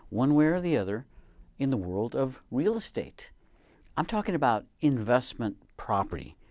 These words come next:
You know, when you buy a home, you rent it out for somebody to generate some income, pay your mortgage on that property, maybe make a little profit, and then if you see some appreciation, some value changes, well, all good for you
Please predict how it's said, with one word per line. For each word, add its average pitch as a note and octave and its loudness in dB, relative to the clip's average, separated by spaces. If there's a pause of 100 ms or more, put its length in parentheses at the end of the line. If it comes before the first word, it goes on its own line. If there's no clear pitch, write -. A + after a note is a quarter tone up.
(600)
You A2 2
know, G2+ 2
when G2 -2
you F2+ -4
buy F#2+ 2
a A2 2
home, A#2 2
you F#2 -4
rent G2+ -2
it G2+ -2
out A2+ 4
for - -12
somebody A2+ 0 (380)
to G2+ -2 (420)
generate B2 2
some A2+ -2
income, D3+ 4 (100)
pay A#2+ 2
your G#2+ 0
mortgage C#3 6
on C3+ 4
that C3+ 2
property, D3 2
maybe A2 0
make C#3 2
a - -2
little C3 -2
profit, D3 -2 (340)
and G#2+ -2
then B2 2
if G2+ -8
you G#2 -4
see A2+ -6
some F#2 -8 (480)
appreciation, D3 0
some A2+ -4
value C3+ 0
changes, E3+ -4 (240)
well, - -12
all E3+ -2
good G3 -4
for E3 -6
you F#3+ -4